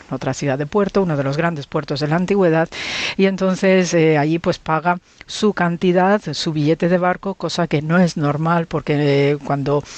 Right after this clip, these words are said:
eh, en la antigüedad uno viajaba en barco, pagabas al final del trayecto, no al comienzo, y esto indica también <clears throat> esta emergencia, esta premura que tiene el profeta Jonás de huir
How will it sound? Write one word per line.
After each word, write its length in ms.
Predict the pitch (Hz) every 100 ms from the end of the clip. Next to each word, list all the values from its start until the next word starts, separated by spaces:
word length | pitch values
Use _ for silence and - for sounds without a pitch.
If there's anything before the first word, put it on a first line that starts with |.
| - - -
eh, 240 | 160 147
en 60 | 147
la 60 | 151
antigüedad 520 | 160 170 170 175 170
uno 380 | 160 165 165 170
viajaba 520 | 175 156 147 - 165
en 80 | 165
barco, 400 | 175 175 - 175
pagabas 420 | - 156 147 165
al 100 | 165
final 380 | 151 143 147 170
del 160 | 156 143
trayecto, 520 | 143 135 143 - 139
no 140 | 156
al 120 | 151 151
comienzo, 600 | 143 151 202 175 160 175 - - -
y 120 | 160
esto 180 | 156 170
indica 340 | 160 160 170
también 460 | - 160 160 180 185
<clears throat> 540 | - 226 - - 262 175
esta 220 | 160 -
emergencia, 720 | 165 151 - 175 170 - 147
esta 220 | 143 165
premura 480 | 147 151 165 165 147
que 120 | 139
tiene 220 | 135 151
el 80 | 160
profeta 440 | 156 143 147 143 139
Jonás 360 | 165 165 165
de 200 | - 151
huir 300 | 156 180 170